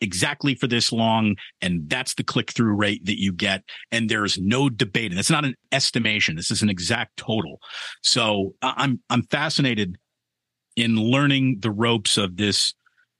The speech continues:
new industry for me anyways. And I, I, I, I certainly am in the right town to find the people to help me through it. I know that. And the amount of people who have volunteered, like, there's, there's a guy who reached out right away who said, "Damon, I, I will literally, I'll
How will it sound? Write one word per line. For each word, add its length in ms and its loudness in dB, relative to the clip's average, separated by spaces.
new 560 4
industry 520 2
for 140 -2
me 240 4
anyways. 720 0
And 400 0
I, 280 0
I, 140 0
I, 180 -2
I 80 -2
certainly 400 2
am 80 4
in 80 6
the 80 4
right 280 0
town 360 0
to 80 -8
find 260 2
the 60 0
people 300 -2
to 60 -2
help 200 -2
me 80 -2
through 260 -2
it. 100 -8
I 100 -4
know 200 2
that. 300 -2
And 220 -2
the 80 0
amount 320 0
of 100 -8
people 340 0
who 120 2
have 120 -6
volunteered, 920 -2
like, 180 0
there's, 280 0
there's 200 2
a 60 4
guy 120 2
who 60 0
reached 220 2
out 100 0
right 160 0
away 220 2
who 80 -2
said, 180 -2
"Damon, 260 0
I, 300 0
I 140 0
will 200 -4
literally, 280 -4
I'll 260 0